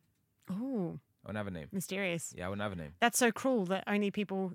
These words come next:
Speaker 1: that don't have the powers of deduction could never deduce what your name is.
Speaker 2: Exactly.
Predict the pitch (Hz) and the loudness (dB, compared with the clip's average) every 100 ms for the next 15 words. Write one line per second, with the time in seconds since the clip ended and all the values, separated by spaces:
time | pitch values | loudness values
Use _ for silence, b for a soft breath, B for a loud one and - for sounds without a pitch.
0 | - 208 202 202 190 185 180 185 180 170 | -2 0 2 2 0 -2 -2 0 0 -2
1 | 165 180 185 185 185 165 165 - _ _ | -4 -2 -2 0 -2 -2 -4 -8 _ _
2 | _ - 202 196 185 180 196 160 185 175 | _ 0 2 2 2 0 0 0 -4 -6
3 | 175 175 185 175 131 90 123 120 - 85 | -4 -4 -4 -2 0 4 4 4 0 -8